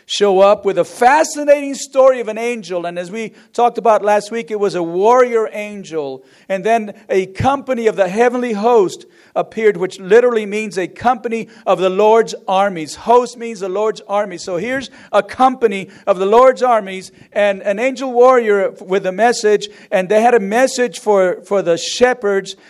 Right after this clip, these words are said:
And the shepherds appear at the manger with this fascinating story of these angels' appearance and, uh, of the message that the angel gave them about Jesus being the Messiah.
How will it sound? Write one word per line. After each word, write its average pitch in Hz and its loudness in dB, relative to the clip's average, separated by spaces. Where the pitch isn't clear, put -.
And 196 0
the 190 -4
shepherds 277 0
appear 254 -6
at 226 -6
the 226 -2
manger 220 -2
with 202 -2
this 196 -2
fascinating 233 0
story 208 0
of 185 -8
these 208 -6
angels' 190 -4
appearance 202 -2
and, 254 0
uh, 185 2
of 196 2
the 185 4
message 214 0
that - -4
the 180 -6
angel 240 2
gave 220 4
them 208 -2
about 180 2
Jesus 202 -4
being 208 -4
the 190 -2
Messiah. 165 0